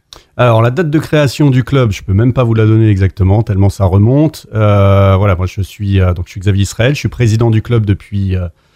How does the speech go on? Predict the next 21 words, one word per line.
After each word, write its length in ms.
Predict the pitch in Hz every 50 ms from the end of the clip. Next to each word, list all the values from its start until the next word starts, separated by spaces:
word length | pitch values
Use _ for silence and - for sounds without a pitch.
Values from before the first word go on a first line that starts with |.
| _ _ _ _ - -
depuis 180 | - - 160
le 60 | 165
mois 140 | 156 156 156
de 60 | 156
mai 320 | 156 156 160 156 147 131 _ -
deux 160 | 123 117 123
mille 220 | 123 127 123 120 113
vingt, 180 | 117 117 117
pour 220 | 110 - - 98 107
être 100 | - -
très 160 | - - -
précis, 640 | - - 104 98 - - 113 123 139 143 147 139 113
euh, 220 | 101 98 95 90
donc 160 | 90 92 90
ça 100 | - 92
fait, 240 | - - 92 90 87
ça 140 | - - -
fait 100 | - 110
pas 140 | - 120 -
très 160 | - 104 98
longtemps. 480 | 98 98 - - 113 127 139 160 180